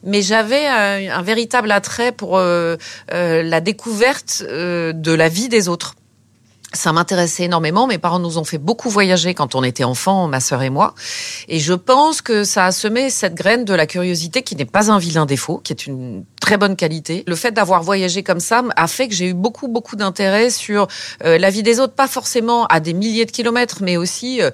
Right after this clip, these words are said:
parfois tout près de l'endroit où j'habitais, mais qui vivaient pas de la même manière que moi. Et ça, ça a été quelque chose qui m'a toujours poursuivi. J'ai toujours eu ça vraiment ancré.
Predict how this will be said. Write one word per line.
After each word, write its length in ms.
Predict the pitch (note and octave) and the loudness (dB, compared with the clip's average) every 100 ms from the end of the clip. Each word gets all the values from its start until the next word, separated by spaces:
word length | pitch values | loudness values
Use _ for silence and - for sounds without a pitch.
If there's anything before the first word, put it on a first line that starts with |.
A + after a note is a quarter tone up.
| - - - | -4 -18 -2
parfois 300 | F3 - A#3 | 0 2 -2
tout 140 | A3+ | -2
près 200 | F3+ A3+ | -2 0
de 40 | G3+ | 2
l'endroit 300 | F#3 F3+ F#3 | 0 2 2
où 80 | E3 | 4
j'habitais, 500 | D#3+ D3 D#3 A#3 D4 | 2 0 0 0 0
mais 120 | G#3+ | -4
qui 140 | - | -6
vivaient 200 | D3+ C#3 | -6 -4
pas 140 | C3+ A#3 | -2 0
de 40 | |
la 80 | G#3+ | 2
même 140 | F#3 E3+ | 0 0
manière 320 | E3+ E3+ E3+ | 0 0 -2
que 80 | F#3 | -2
moi. 240 | D#3 B2 - - - - | 0 -2 -4 -10 -10 -6
Et 460 | E3+ D#3+ D#3 D3+ D#3 | -2 0 2 0 -2
ça, 260 | - C4+ D4+ | -2 0 0
ça 140 | B3+ | 0
a 40 | |
été 140 | G3+ G#3+ | -4 -2
quelque 220 | A3 - | -4 -4
chose 160 | A#3+ A#3 | -8 -6
qui 100 | G#3+ | -2
m'a 120 | F#3 | -2
toujours 480 | - B3+ B3+ C4 F3+ | -2 -8 -2 -2 0
poursuivi. 500 | A#3 - G#3+ F#3+ A3+ | -2 -2 -4 -4 -2
J'ai 160 | G3 | -4
toujours 340 | - A3 A3+ G3 | -4 -6 -4 -4
eu 300 | - G3+ F3 | -4 -6 -4
ça 420 | - B3 A#3 F#3 | -2 2 4 4
vraiment 460 | E3+ G3 G3 G3 | 2 2 2 2
ancré. 480 | F#3+ F#3 - F#3+ D4 | 0 -2 -4 -4 -4